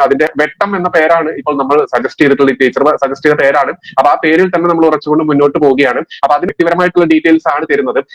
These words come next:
അതുകൊണ്ട്, ഏഹ്, സഹായിക്കാൻ പറ്റുന്ന ആളുകൾ പൂർണ്ണമായിട്ടും ഇതിൽ യു പി ഐ ട്രാൻസാക്ഷൻ വേണ്ടിയിട്ട് രണ്ട് നമ്പറുകൾ കൊടുക്കുന്നുണ്ട്. ഈ രണ്ട് നമ്പറുകൾ ഉപയോഗിക്കാം. പിന്നെ ഇനി ചിലർക്കൊക്കെ യു പി ഐ ട്രാൻസാക്ഷൻ വിദേശത്തായാലും മറ്റുള്ളവർക്കും ഉപയോഗിക്കാൻ ബുദ്ധിമുട്ടായിരിക്കാം. അത്തരക്കാർക്ക് അക്കൗണ്ട് ഡീറ്റെയിൽസും കൊടുക്കുന്നുണ്ട്.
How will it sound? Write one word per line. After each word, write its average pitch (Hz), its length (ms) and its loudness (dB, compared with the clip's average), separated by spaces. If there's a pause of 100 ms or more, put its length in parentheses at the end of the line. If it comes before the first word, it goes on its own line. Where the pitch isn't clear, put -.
(140)
അതുകൊണ്ട്, 156 260 2 (300)
ഏഹ്, 143 200 2
സഹായിക്കാൻ 185 500 -2
പറ്റുന്ന 185 380 0 (180)
ആളുകൾ 180 300 2
പൂർണ്ണമായിട്ടും 175 500 0 (760)
ഇതിൽ 170 140 2 (140)
യു 165 120 4
പി 190 100 2
ഐ - 80 0
ട്രാൻസാക്ഷൻ 165 460 -2
വേണ്ടിയിട്ട് 160 340 0
രണ്ട് 143 180 -2 (160)
നമ്പറുകൾ 143 360 0
കൊടുക്കുന്നുണ്ട്. 131 420 0
ഈ - 80 2
രണ്ട് 139 240 -2
നമ്പറുകൾ 156 340 0
ഉപയോഗിക്കാം. 131 480 0 (220)
പിന്നെ 139 200 0 (180)
ഇനി 147 140 0
ചിലർക്കൊക്കെ 151 460 0
യു 156 100 0
പി 160 80 2
ഐ - 60 2
ട്രാൻസാക്ഷൻ 151 500 -2
വിദേശത്തായാലും 151 520 0
മറ്റുള്ളവർക്കും 147 440 0
ഉപയോഗിക്കാൻ 143 320 0
ബുദ്ധിമുട്ടായിരിക്കാം. 135 640 0 (280)
അത്തരക്കാർക്ക് 208 540 0 (180)
അക്കൗണ്ട് 208 300 0
ഡീറ്റെയിൽസും 208 420 -2
കൊടുക്കുന്നുണ്ട്. 165 440 2